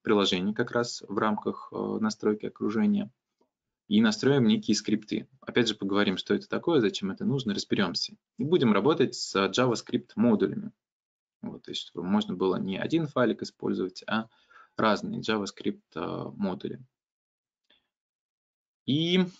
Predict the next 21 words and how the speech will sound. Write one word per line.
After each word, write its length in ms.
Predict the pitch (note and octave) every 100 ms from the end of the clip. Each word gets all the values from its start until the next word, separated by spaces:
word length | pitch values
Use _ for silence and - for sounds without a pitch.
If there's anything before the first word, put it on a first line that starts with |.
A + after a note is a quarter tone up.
| _ _ _ _ _ _ _ _ _ _ _ _ _
инструмент. 600 | B2 B2+ C3+ C3+ G2+ E2+ -
Ну, 100 | A#2
давайте 260 | C#3+ C#3
посмотрим 600 | - - C3+ C3 G2+ F#2+ -
некую 480 | - A#2 - G2 F#2 -
сначала 500 | G3+ - A2 G2+ - _ _ _
картинку. 580 | A2 - F#2+ - - - _ _ _ _ _ _ _ _ _ _
Картинка 340 | - B2+ F3+ D3
очень 200 | - B2+
популярная 480 | C3 D#3 G#3+ D#3+ C3
в 40 |
интернете. 340 | A#2+ B2 G#2+ G2+
Давайте 240 | G#2+ -
на 100 | F#2
всякий 260 | - G#2 -
случай 320 | - G#2 G2
вам 120 | G2
её 60 | G2+
скину 560 | G2 F3 E3+ A#2+ G2 -
в 200 | G2+ G#2+
чат, 340 | - F3+ F3